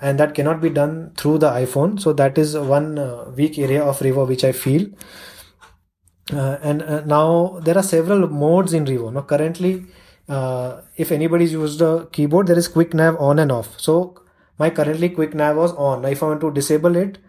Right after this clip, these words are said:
uh, R one plus one. The quick nav is dis-, disabled and, and reactivated.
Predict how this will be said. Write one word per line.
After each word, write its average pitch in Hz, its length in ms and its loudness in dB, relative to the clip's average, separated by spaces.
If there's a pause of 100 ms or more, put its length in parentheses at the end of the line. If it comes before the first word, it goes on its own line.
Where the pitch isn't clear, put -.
(420)
uh, 117 480 -8
R 147 240 4
one 170 180 2
plus 160 240 -2
one. 123 300 -4 (760)
The 143 120 -2
quick 160 280 0
nav 160 160 0
is 151 120 0
dis-, 135 180 -4
disabled 151 500 0
and, 190 160 -2
and 147 220 -4
reactivated. 139 720 0